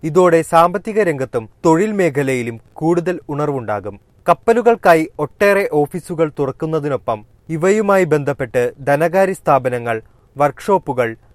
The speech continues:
ബാങ്കുകൾ തുടങ്ങിയ പുതിയ സ്ഥാപനങ്ങളും വിഴിഞ്ഞത്ത് പ്രവർത്തനമാരംഭിക്കുമെന്നതും മറ്റൊരു നേട്ടമാണ്. വിഴിഞ്ഞത്തിന്റെ സാധ്യതകൾ. അന്താരാഷ്ട്ര കപ്പൽ ചാനലിലേക്ക് ദൂരം കുറവ്.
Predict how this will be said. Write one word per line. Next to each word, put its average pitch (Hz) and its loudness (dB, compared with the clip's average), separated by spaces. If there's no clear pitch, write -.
ബാങ്കുകൾ 147 0
തുടങ്ങിയ 127 -2
പുതിയ 160 -4
സ്ഥാപനങ്ങളും 120 -2
വിഴിഞ്ഞത്ത് 127 -6
പ്രവർത്തനമാരംഭിക്കുമെന്നതും 117 -6
മറ്റൊരു 147 -4
നേട്ടമാണ്. 101 -8
വിഴിഞ്ഞത്തിന്റെ 170 -2
സാധ്യതകൾ. 117 -4
അന്താരാഷ്ട്ര 214 4
കപ്പൽ 185 -2
ചാനലിലേക്ക് 160 -2
ദൂരം 127 -4
കുറവ്. 101 -8